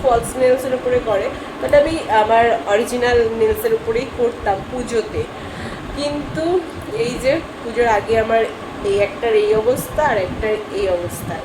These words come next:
এটা তো সেদিনকে লকে, আহ, গাড়ির লক খুলতে গিয়ে গেল ভেঙে, তো ফেটে গেছিলো নখটা, তো ওটাকে একটু, আহ, ভেঙে মানে কেটেই দিলাম। আর এটাও, আম, ফেটে গেছে।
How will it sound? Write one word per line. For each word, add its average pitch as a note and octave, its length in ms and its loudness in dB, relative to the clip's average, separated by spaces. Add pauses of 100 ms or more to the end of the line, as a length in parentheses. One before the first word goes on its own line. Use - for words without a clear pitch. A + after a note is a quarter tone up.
এটা G#3 240 0
তো B3 180 4
সেদিনকে A3+ 540 0 (540)
লকে, B3+ 540 4 (240)
আহ, G3 340 -2
গাড়ির G#3+ 240 4
লক A3+ 160 4 (100)
খুলতে B3 400 4
গিয়ে B3+ 200 -2
গেল A#3 320 4 (100)
ভেঙে, B3+ 300 0 (720)
তো G3+ 300 2 (120)
ফেটে C#4+ 260 2
গেছিলো A#3 380 2
নখটা, D4 400 2
তো A#3+ 440 2
ওটাকে A3 260 -4
একটু, A3+ 240 -2
আহ, G3 240 2
ভেঙে G3 360 0
মানে G3 280 -2
কেটেই A#3+ 300 -2
দিলাম। A3+ 360 -2 (540)
আর F3 360 0 (460)
এটাও, D4 580 8
আম, F3+ 680 0 (120)
ফেটে A3+ 220 2
গেছে। - 280 -4